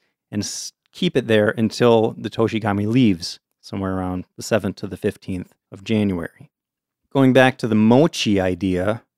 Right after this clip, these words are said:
there's another decoration called kagami mochi, which translates to mirror mochi. A kagami is a mirror.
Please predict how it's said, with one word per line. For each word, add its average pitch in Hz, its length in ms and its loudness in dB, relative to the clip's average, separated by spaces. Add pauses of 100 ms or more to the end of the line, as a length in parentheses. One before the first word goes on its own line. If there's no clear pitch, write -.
(140)
there's 104 140 -6
another 127 280 2
decoration 104 520 0
called 101 320 -2
kagami 135 500 4
mochi, 95 520 -2 (240)
which - 100 -20
translates 107 560 -4
to - 140 -8
mirror 120 800 2
mochi. 95 600 -8
A - 200 -14
kagami 107 380 -2
is 101 100 -4
a 101 40 -4
mirror. 101 460 -2